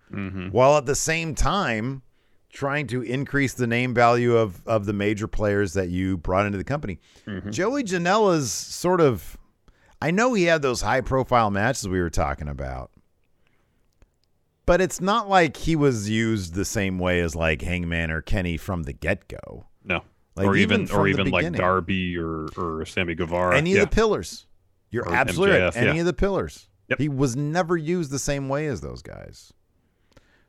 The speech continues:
Speaker 2: So I don't know. I, I don't know. I mean, I, I would be shocked if they stopped communicating with any of the pillars,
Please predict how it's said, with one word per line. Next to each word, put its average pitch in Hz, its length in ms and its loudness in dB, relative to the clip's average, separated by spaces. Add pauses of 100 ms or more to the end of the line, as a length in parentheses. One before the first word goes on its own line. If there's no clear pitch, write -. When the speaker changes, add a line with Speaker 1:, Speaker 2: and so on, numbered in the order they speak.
Speaker 2:
So 113 720 2
I 120 160 0
don't 139 300 0
know. 135 140 0
I, 107 440 2
I - 40 4
don't 117 160 -4
know. 127 180 0
I 87 80 -2
mean, 90 160 -2
I, 98 160 4
I 113 220 2
would 123 180 2
be 110 140 0
shocked 123 560 2 (580)
if 107 240 0
they 98 140 0
stopped - 420 0
communicating 87 600 0
with 85 160 -4
any 87 180 -2
of 78 80 -2
the 69 60 -8
pillars, 87 640 -4